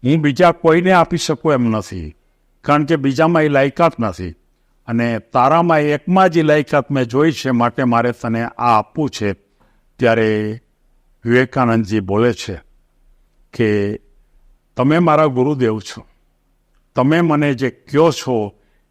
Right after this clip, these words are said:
એ મારે કરવું જ જોઈએ, એમાં મને કોઈ શંકા પણ નથી, પણ મારે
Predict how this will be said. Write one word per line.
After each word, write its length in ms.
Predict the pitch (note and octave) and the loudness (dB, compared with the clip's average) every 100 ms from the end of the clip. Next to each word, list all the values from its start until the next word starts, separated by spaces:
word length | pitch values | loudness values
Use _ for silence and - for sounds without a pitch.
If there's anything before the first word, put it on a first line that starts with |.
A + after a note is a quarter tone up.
| - | -2
એ 100 | D3 | 0
મારે 320 | D3 C3 C#3 | 2 2 0
કરવું 540 | - - C3 C#3+ F3 | -6 -2 0 2 0
જ 140 | C#3 B2 | 0 -2
જોઈએ, 380 | G2 C#3 D3 C3 | 0 0 2 2
એમાં 260 | C3 C3 | 2 2
મને 240 | C3 B2+ B2 | 0 0 -4
કોઈ 280 | - B2 | -2 -2
શંકા 560 | A2+ - A#2+ A2+ - D3+ | -2 -4 -4 -4 0 0
પણ 260 | - B2 A2 | 0 -2 -2
નથી, 460 | A#2 G#2 A2 F#2+ _ _ _ _ _ - | -2 -4 -8 -10 _ _ _ _ _ 0
પણ 360 | B2+ A2+ G2+ - _ _ _ - | 2 2 -2 -8 _ _ _ -4
મારે 300 | A2+ A#2 A#2+ | 2 2 0